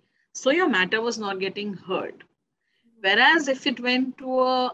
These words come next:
A D R mechanism, there you were getting hearings for the full day before an arbitrator, before the mediators,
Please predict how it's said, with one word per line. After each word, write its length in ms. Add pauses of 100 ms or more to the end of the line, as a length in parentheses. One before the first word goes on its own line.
A 140
D 160
R 160
mechanism, 760 (500)
there 300 (260)
you 160
were 200
getting 380
hearings 720 (920)
for 160
the 120
full 380
day 400
before 300
an 120
arbitrator, 800
before 380
the 120
mediators, 840